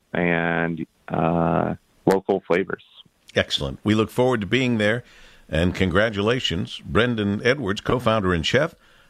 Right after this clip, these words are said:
Speaker 2: of Metropolitan West Village. Thank you so much for joining us. We really appreciate it.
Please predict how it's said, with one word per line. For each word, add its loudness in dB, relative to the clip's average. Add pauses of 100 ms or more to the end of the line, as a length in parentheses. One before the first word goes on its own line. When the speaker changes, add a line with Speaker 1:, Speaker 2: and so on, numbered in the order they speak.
(100)
Speaker 2:
of 0
Metropolitan 0
West 0
Village. -2
Thank 0
you -6
so 0
much -2 (400)
for 0
joining 0
us. -6
We 0
really 0
appreciate -6
it. -16